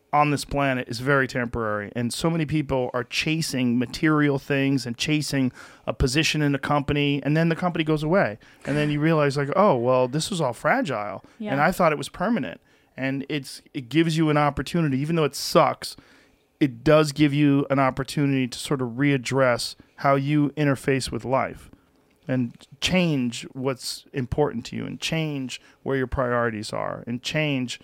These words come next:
Speaker 1: just maybe your path forward and, and recognize that, hey, this can happen again. And m-, maybe I should be more prepared, but also maybe I should reassess what I'm doing with my life.
Speaker 2: Yeah, what's important to you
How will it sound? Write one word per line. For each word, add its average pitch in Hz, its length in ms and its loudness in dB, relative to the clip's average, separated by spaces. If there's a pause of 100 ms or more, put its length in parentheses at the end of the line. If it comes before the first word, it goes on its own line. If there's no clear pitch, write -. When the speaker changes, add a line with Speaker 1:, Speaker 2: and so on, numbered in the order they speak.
(300)
Speaker 1:
just - 200 -10
maybe 165 220 4
your 160 140 2
path 151 360 4
forward 151 420 -2
and, 117 180 -4
and 123 240 -2
recognize 135 600 -2
that, 120 160 -6
hey, 135 340 0 (500)
this 147 240 0
can 208 120 4
happen 175 260 2
again. 147 580 -4
And 127 340 -4
m-, 127 140 -8
maybe 151 260 2
I 147 120 4
should 139 260 -2
be 131 420 -4
more 139 360 2
prepared, 147 760 0 (220)
but 131 100 0
also 160 300 2
maybe 143 380 0
I 131 100 2
should 123 300 -8
reassess 139 640 2
what 135 140 -2
I'm 123 100 -2
doing 135 340 2
with 123 160 -4
my 104 120 -6
life. 120 320 0
Speaker 2:
Yeah, 214 320 -2
what's 214 200 -8
important 214 420 -4
to 208 60 -6
you 196 260 -8